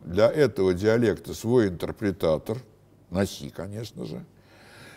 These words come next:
<clears throat> после чего весь остальной редактор был сделан на Лиспе, на своём собственном. То есть, э, какой основной гешафт от этого, э, от того, что это лисповский редактор? Что его можно расширять,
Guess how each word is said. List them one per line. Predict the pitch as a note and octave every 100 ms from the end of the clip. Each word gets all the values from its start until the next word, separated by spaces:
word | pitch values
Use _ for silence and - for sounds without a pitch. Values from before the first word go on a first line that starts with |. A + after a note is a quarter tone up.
| -
<clears throat> | - E3 B2
после | G3 G#3+ G3+
чего | C#3 G#3+ F#3
весь | C3+ A3 C#3+
остальной | C#3+ A#2+ D#3 D#3 D3
редактор | D3+ D#3+ A3 - B2+
был | B2 D#3+
сделан | A2+ E3 D3+
на | C#3
Лиспе, | E3 A2 - D2+
на | D2+ D#2+
своём | F#2 F2+ D#2
собственном. | E2 D2 - B1+ G#1+ _ _ _ _ _ _ _ _ _ _ _
То | G2+
есть, | A2+ - - -
э, | F#2 F#2 F#2+ E2+ D#2+
какой | B2 A#3+ A3+
основной | A#2 C#3 D3+ E3+
гешафт | B2 D3 C#3+ G2+ -
от | D2+
этого, | D2 - B1+ - - _ _ _
э, | E2 E2 D#2+ C#2+ C#2 D#2+ E2
от | D#2+
того, | G2 G2 E2+
что | - E2
это | E2 F2+
лисповский | A2 F#2+ D2 - D#2+
редактор? | F2 E2+ D#2 - - - _ - - -
Что | - A2+
его | B2 E3+
можно | D#3+ F3+ B2+ C3+
расширять, | A#2 - D#3 F#3 A3 -